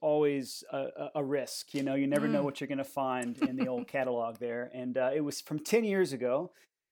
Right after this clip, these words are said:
Speaker 1: and I was actually a seminarian for the Diocese of Nashville. And I was, uh, for the first time, entering into the liturgical life of the church in a really full way.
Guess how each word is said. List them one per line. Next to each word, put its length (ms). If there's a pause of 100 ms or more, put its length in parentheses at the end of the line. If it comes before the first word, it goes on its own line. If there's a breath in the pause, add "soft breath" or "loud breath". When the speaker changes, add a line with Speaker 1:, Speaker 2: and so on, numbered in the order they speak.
(280)
Speaker 1:
and 100
I 60
was 140
actually 280
a 40
seminarian 600
for 100
the 100
Diocese 480
of 60
Nashville. 680
And 240
I 100
was, 320 (420)
uh, 60
for 120
the 100
first 480
time, 500 (120)
entering 500
into 720
the 100
liturgical 720
life 320
of 80
the 80
church 460
in 80
a 80
really 340
full 360
way. 320